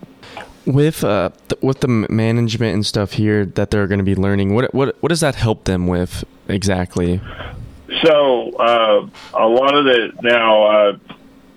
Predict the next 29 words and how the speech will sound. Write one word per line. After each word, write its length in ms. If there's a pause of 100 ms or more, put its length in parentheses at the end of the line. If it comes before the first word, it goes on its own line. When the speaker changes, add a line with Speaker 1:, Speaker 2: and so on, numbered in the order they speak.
(100)
Speaker 2:
I 120
should 180
have 120
said 200
this, 160 (100)
Susan 320
and 380
Jennifer 760
have 240
pretty 300
extensive 640
backgrounds, 800 (540)
uh, 280 (100)
Sus-, 360 (100)
in, 380
in 180
sheep 260
and 100
goats. 460
Susan 340
raises, 680
um, 560 (580)
uh, 320
sh-, 180 (380)
uh, 200
hair 260
sheep, 400 (480)
and 320
Jennifer 840